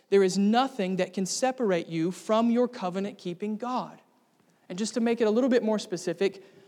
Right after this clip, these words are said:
you cannot do anything to end that relationship.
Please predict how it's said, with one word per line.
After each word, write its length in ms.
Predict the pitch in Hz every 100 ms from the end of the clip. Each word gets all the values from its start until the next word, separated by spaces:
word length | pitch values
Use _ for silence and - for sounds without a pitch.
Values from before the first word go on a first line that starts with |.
| _ -
you 580 | 165 180 269 320 285 247
cannot 520 | - 226 214 202 170
do 220 | 185 196
anything 520 | 185 185 180 190 180
to 140 | 180 196
end 200 | 180 170
that 200 | 160 156
relationship. 920 | 160 147 147 - 147 - 160 190 -